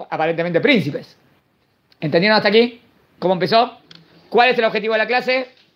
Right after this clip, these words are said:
¿Vamos a las preguntas? Bueno, vamos a estudiar algo lindo, y van a ver, ¿eh? Espero que se-, dice, primera pregunta.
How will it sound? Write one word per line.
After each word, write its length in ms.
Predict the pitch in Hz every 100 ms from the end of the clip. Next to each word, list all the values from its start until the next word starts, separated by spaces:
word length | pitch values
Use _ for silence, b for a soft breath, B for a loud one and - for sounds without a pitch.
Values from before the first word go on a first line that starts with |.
| _ _ _ _ _
¿Vamos 220 | 170 208
a 40 |
las 80 | 202
preguntas? 580 | 208 233 262 262 185 - _ _ _ _ _ _ _
Bueno, 180 | - 117 _ - _ _ _ - - _
vamos 160 | 160 208
a 20 |
estudiar 240 | 202 208
algo 140 | 208 208
lindo, 200 | 180 143
y 40 |
van 120 | 156
a 60 | 175
ver, 120 | 147
¿eh? 140 | 160 196
Espero 240 | - 160
que 220 | 139 151
se-, 160 | 143 156 127 - B B B B -
dice, 200 | - - _ _ _ _ b b
primera 360 | - 190 254 254
pregunta. 420 | 220 175 131 113